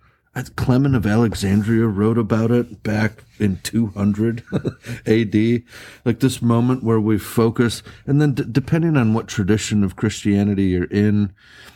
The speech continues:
you focus on these two different moments. One is the big reveal where Jesus is with the wise men.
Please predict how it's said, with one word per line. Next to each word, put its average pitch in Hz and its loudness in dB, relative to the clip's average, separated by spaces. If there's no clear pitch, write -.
you 104 0
focus 107 0
on 98 2
these 90 -2
two 104 0
different 98 -2
moments. 98 0
One 101 0
is 92 0
the 90 -2
big 98 0
reveal 101 0
where 90 -2
Jesus 95 0
is 92 -6
with - -4
the 92 -2
wise 85 -2
men. 101 0